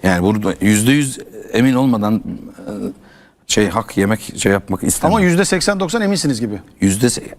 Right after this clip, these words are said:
Speaker 1: olasılık olarak böyle olma ihtimali yüksek diye şey yapıyorum.
Speaker 2: Bu yazışmalar nedir Erdem
Speaker 1: E,
Speaker 2: Bey?
Speaker 1: şunun için sö-, onu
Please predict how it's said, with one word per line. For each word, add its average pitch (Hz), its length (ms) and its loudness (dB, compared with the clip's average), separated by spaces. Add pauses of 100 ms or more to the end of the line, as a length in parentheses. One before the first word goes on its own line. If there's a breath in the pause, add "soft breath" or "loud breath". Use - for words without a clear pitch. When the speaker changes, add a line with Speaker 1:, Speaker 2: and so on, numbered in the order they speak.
(160)
Speaker 1:
olasılık 107 680 0 (320)
olarak 120 420 0
böyle 117 180 4
olma 113 240 2
ihtimali 117 360 2
yüksek - 600 -4
diye 85 200 0 (100)
şey 87 160 0
yapıyorum. 85 220 2
Speaker 2:
Bu 208 40 6
yazışmalar 208 480 2
nedir 151 180 -2
Erdem 117 40 0
Speaker 1:
E, 110 100 2
Speaker 2:
Bey? - 80 -2
Speaker 1:
şunun 185 220 0
için 135 260 -2
sö-, 98 320 -2
onu 135 340 2